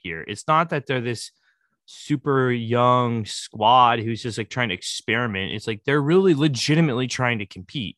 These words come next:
They have a max player on their roster. They have multiple guys with twenty million a year contracts. They have got veterans who are getting paid. They invested in depth.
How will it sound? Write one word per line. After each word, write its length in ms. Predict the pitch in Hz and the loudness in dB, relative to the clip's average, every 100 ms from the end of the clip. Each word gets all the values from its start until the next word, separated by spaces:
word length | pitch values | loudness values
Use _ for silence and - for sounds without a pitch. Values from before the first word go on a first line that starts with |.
| - | -2
They 60 | |
have 80 | 113 | 0
a 80 | 104 | 2
max 320 | 107 127 - | 4 4 2
player 560 | - - 120 117 139 - - | -8 -4 0 0 -2 -4 -4
on 140 | 117 | -2
their 100 | 113 | 0
roster. 380 | 107 98 - 113 | 0 -2 -2 -4
They 60 | 110 | -2
have 80 | |
multiple 580 | 110 113 123 139 135 127 _ _ _ | -2 -4 -4 -4 -4 -6 _ _ _
guys 340 | 127 110 117 110 | 2 4 4 0
with 160 | 107 | -8
twenty 300 | - 135 123 | -8 -4 -2
million 260 | 123 120 117 | 0 -2 -2
a 40 | |
year 140 | 110 107 | -2 -4
contracts. 640 | - 98 98 107 101 101 | -2 -4 -2 -2 -2 -2
They 120 | - | -6
have 260 | 113 123 120 | 2 2 2
got 200 | 127 - 113 - - | 0 -2 -6 -18 -10
veterans 460 | 123 131 139 135 | 0 0 0 -2
who 80 | - | -2
are 80 | 120 | -4
getting 280 | 113 117 101 | -2 -4 -6
paid. 360 | - 90 95 - _ - | -6 -6 -6 -8 _ -4
They 80 | 110 | -4
invested 420 | 104 120 151 143 | 0 -2 0 -4
in 180 | 107 95 | -4 -6
depth. 460 | 92 85 - - | -6 -6 -6 -14